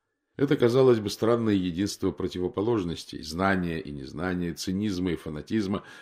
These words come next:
одна из самых характерных черт общества Океании.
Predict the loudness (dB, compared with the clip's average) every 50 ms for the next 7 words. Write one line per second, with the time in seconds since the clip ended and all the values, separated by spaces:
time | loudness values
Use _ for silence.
0 | -12 -4 2 2 4 6 6 6 6 6 6 2 2 2 2 2 0 2 2 4
1 | 4 4 2 2 2 2 2 0 -4 -6 -6 -4 -2 -2 -2 -2 -2 -4 -4 -4
2 | -4 -10 -10 -8 -8 -8 -8 -8 -10 -10 -8 -8 -8 -10 -12 -18 -20 -20 -20 -20